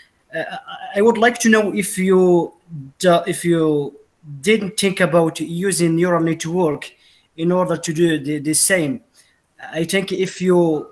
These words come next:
use neural network to, because neural network can do the same as you did with the l-, linear regression model, and I think the result and the accuracy of your model will be,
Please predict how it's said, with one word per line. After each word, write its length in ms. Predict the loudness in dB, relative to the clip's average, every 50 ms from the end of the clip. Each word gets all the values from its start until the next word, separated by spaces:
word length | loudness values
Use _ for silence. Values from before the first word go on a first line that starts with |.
| _ _ -10
use 640 | -8 -6 -4 0 2 2 2 2 2 0 -2 -4 -2
neural 280 | 2 2 4 4 4 4
network 480 | 2 0 -2 -2 -2 -2 -2 -4 -6 -6 -2
to, 320 | -2 -2 0 -2 -4 -8 -14 -20 _ _ _ _ _ _ _ _ _ _ -6
because 300 | -4 -2 0 0 0 2
neural 240 | 2 2 2 2 2
network 400 | 2 0 -2 -2 -2 -2 -2 -2 -6 -6
can 260 | -2 0 2 2 2 0
do 200 | 0 -2 0 0
the 120 | -2 -2
same 360 | -2 -2 -2 0 0 0 0 -2
as 260 | -2 -4 -4 -2 -2
you 120 | -2 -2 0
did 220 | 0 -2 -2 -2
with 240 | -2 -4 -4 -4 -4
the 240 | 0 0 0 0 -2
l-, 300 | -6 -10 -12 -14 -16 -18 _ -16
linear 960 | -16 -14 -12 -10 -10 -8 -8 -6 -4 -2 0 0 0 2 4 4 2 2 2
regression 500 | -2 -2 -2 -2 -2 0 0 2 2 4
model, 400 | 4 2 2 2 0 -2 -4 -10 -14 -20 -20 -20 -20 -14 -8
and 160 | -6 -4 -2 -2
I 200 | 0 2 2 0
think 420 | 0 0 0 0 0 0 -2 -4
the 100 | -2 0
result 600 | 0 2 2 2 2 2 2 0 -2 -4 -8 -10 -6 -4
and 220 | -4 -4 -4 -2
the 140 | -2 -4 -4
accuracy 600 | -4 -6 -4 -2 2 4 4 4 4 2 0 0
of 220 | 0 -2 -2 0 2
your 160 | 4 4 4
model 320 | 4 2 2 0 -2 -4 -4
will 360 | -4 -2 0 0 0 0 -2
be, 400 | 0 2 4 4 4 4 0 -2